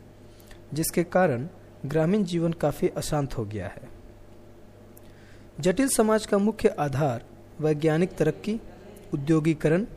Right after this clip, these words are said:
एवं नगरीकरण है। आर्थिक व्यवस्था का मुख्य आधार औद्योगिक विकास होता है।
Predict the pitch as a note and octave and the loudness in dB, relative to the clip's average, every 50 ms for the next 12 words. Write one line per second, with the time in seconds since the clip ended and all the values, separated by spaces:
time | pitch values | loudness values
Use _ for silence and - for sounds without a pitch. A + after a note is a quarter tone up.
0 | - - - - - - - - F3 F3 E3 D#3 D3+ D3+ C#3+ F3+ F#3+ - - C#3 | -16 -20 -20 -20 -18 -10 -2 2 2 4 4 4 2 2 4 2 2 2 2 0
1 | A2+ G#2+ G2+ F2+ - A#2+ G#2 G#2+ C#3 - - - - - - - - - - - | 0 0 -2 -4 -6 -6 -6 -6 -8 -10 -16 -18 -18 -18 -18 -18 -18 -18 -18 -18
2 | - - - - - - D#3+ E3+ F#3 F#3 - B3+ A#3+ - - G#3 G3 G3 G3 - | -16 -16 -16 -16 -10 -2 0 0 0 2 2 0 0 2 4 4 4 4 2 0
3 | - A3 G#3+ - F#3 F3 F3+ F#3 - - - - - C#3+ C#3 C#3 D#3+ C#3 A#2 - | -2 -4 -2 0 2 2 2 0 0 -2 -2 -2 0 -2 0 2 2 0 0 -2
4 | - - - - - - - - D#3 D3 C3+ C#3 D#3+ D3+ D3+ E3+ F3+ - - C3 | -8 -14 -20 -20 -20 -20 -8 -4 -4 -4 -2 0 0 0 2 0 -2 -2 -4 -4
5 | - C#3+ C#3 D3+ - - G3 - - E3 D#3+ D#3 D3+ C#3 | -2 0 0 0 0 0 -2 -2 0 -2 -2 -2 -4 -6